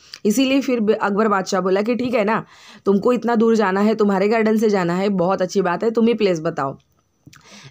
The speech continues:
बीरबल ने उसे प्लेस बता दी। अब कहने के acco-, according सब होने लगा था। मैजिशियन को तुरंत ही बुलाया गया, जादूगर जादू करेगा और इसे हेवन में भेजेगा, ऐसा होता नहीं। देखिए यहाँ पे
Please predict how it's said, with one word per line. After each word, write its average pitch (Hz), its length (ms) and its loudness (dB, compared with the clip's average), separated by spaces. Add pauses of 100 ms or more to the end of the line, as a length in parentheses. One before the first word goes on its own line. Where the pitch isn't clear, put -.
बीरबल 208 280 2
ने 233 100 2
उसे 226 200 2
प्लेस 202 280 2
बता 185 300 0
दी। 190 220 2
अब 170 280 -2
कहने 196 300 0
के 220 100 0
acco-, 175 340 -4
according 196 380 2
सब 190 200 0
होने 180 220 2
लगा 165 280 0
था। 165 240 -6 (320)
मैजिशियन 240 540 0
को 226 120 0
तुरंत 190 340 2
ही 226 60 2
बुलाया 190 400 2
गया, 185 260 2
जादूगर 180 540 0 (300)
जादू 185 260 0
करेगा 226 400 2
और 208 160 2
इसे 208 180 2
हेवन 196 320 2
में 208 140 2
भेजेगा, 175 460 0 (380)
ऐसा 185 160 0
होता 226 300 2
नहीं। 185 200 2
देखिए 196 300 2
यहाँ 196 340 0
पे 233 160 2